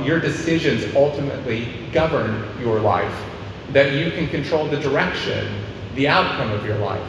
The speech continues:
that you can control the length of your life. Uh, it's to pridefully assume that you have full control over your future, and an outlook in which God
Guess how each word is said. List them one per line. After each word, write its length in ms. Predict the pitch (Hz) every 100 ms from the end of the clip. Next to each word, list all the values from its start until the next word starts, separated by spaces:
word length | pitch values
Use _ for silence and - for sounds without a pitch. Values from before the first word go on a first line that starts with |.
| -
that 140 | 143
you 160 | 156 175
can 160 | 175
control 340 | 170 170 175 170
the 140 | 180
length 680 | 170 202 175 165 - - -
of 160 | 113
your 120 | 113 104
life. 340 | 98 101 98 - - - - - - -
Uh, 260 | 107 113 135
it's 120 | -
to 80 | 160 -
pridefully 560 | 160 165 165 170 160
assume 460 | 143 - 156 151 151
that 300 | 127 - 123
you 140 | 143
have 240 | 131 135 123 127 -
full 220 | 151 151 147
control 580 | 143 127 135 120 101 101 - - -
over 560 | 139 139 104 95 101 101
your 140 | 113 107
future, 460 | - 123 - 117 - - - - - - - -
and 120 | 117
an 100 | 120
outlook 500 | 123 147 135 123 120
in 140 | 117 113
which 300 | 120 - -
God 360 | 107 120 117